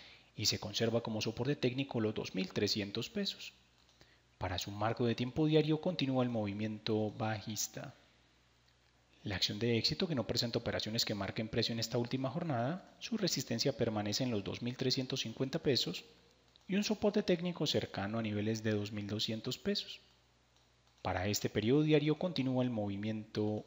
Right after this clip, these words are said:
alcista. La acción del Grupo Bolívar con un soporte técnico diario ubicado en los cincuenta y cuatro mil pesos, este nivel que vemos en esta zona, y una resistencia cercana a los cincuenta y ocho mil pesos.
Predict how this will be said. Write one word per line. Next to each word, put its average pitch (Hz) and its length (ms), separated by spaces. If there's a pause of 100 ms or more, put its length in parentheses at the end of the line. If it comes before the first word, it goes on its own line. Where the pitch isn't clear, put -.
(100)
alcista. - 920 (1600)
La 95 160
acción 107 240
del 110 100
Grupo 120 300
Bolívar 147 380
con 175 120
un 120 120
soporte 123 380
técnico 120 420
diario 107 200
ubicado 113 300
en 123 60
los 131 120
cincuenta 107 460
y 95 40
cuatro - 340
mil 165 160
pesos, - 460 (140)
este 113 200
nivel 95 240
que 113 100
vemos 110 280
en 98 80
esta 98 240
zona, 120 400 (220)
y 185 80
una 214 160
resistencia 185 540
cercana 113 320
a 117 40
los 117 160
cincuenta 104 460
y - 20
ocho 101 240
mil 104 180
pesos. - 440